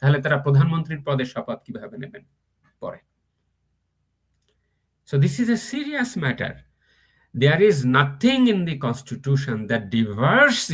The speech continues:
you to follow all the matters in detail to comply with the constitution। এবং বিশেষ করে বিএনপির সিরিয়াস সিনিয়র রাজনীতিবিদরা যারা আছেন, তাদের তো এটি জানবার কথা,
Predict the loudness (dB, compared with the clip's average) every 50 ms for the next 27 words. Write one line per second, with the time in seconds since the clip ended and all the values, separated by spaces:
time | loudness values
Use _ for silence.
0 | -2 -2 -2 -4 -12 -16 -20 _ _ _ _ _ _ _ _ -2 0 0 0 0
1 | -4 0 2 4 6 6 6 4 2 -2 -6 -10 _ 0 2 6 6 8 8 8
2 | 8 6 4 2 0 0 4 4 4 4 2 0 -4 -4 -4 -2 0 0 2 2
3 | 0 -2 0 2 4 4 6 6 4 2 -2 -4 -12 -16 _ _ _ _ _ _
4 | _ _ _ _ _ _ _ -2 0 0 0 0 -2 0 0 0 0 4 6 6
5 | 6 6 4 2 2 0 0 -2 -2 -4 -4 -6 -10 -12 -16 -18 -18 -16 -16 -16
6 | -16 -16 -18 -18 -20 -20 -20 _ _ _ _ _ _ _ _ _ -10 -8 -4 -2
7 | -2 -2 0 -2 -2 -4 -4 -4 -6 -6 -6 -6 -6 -2 -2 0 0 0 0 0
8 | 0 2 2 2 2 0 -4 -10 -14 _ _ _ _ _ _ _ _ _ _ _
9 | -18 -10 -6 -2 -2 0 0 0 0 0 0 -2 -4 -8 -14 -20 -20 -16 -10 -8
10 | -6 -4 -4 -4 -4 -4 -4 -2 -2 0 -2 -2 -2 -2 -4 -4 -2 -4 -4 -4
11 | -4 -6 -4 -4 -4 -2 -2 -4 -4 -4 -4 -6 -8 -10 -12 -14 -12 -8 -8 -8
12 | -6 -6 -8 -8 -8 -10 -8 -8 -8 -6 -4 -4 -4 -4 -4 -6 -8 -10 -12 -12
13 | -12 -18 -20